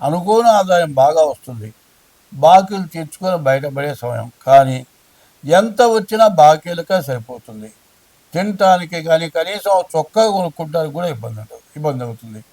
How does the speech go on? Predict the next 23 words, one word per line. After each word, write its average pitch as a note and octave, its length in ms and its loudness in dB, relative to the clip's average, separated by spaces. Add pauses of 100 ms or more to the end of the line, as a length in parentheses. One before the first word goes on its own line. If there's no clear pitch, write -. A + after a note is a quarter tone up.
(420)
అట్లా F3 300 4
ఇబ్బంది F3+ 380 0
పడటం E3+ 360 -2
జరుగుతుంది. B2 640 -10 (400)
ఈ F3+ 140 -6
ద్వితీయంలో G#3 640 -2
ఉన్న F3 320 -2
శని G3 520 -2 (560)
ఒక D3 220 4
సంవత్సరం F3 500 2
ఆరు E3+ 320 6
మాసాల D3+ 420 -2
వరకు C#3 360 -8
నిన్ను C#3+ 220 -16
ఇబ్బంది C#3 360 -8
పెట్టినా D3 520 -2 (720)
నీకు F3+ 580 -2 (580)
బాకీలు D3 520 4
తీరుతాయి, D3+ 420 -8
నువ్వు D3 160 -10
బాగుపడతావు. A#2+ 640 -4
అదే D3+ 260 0
కాదు, C#3 320 0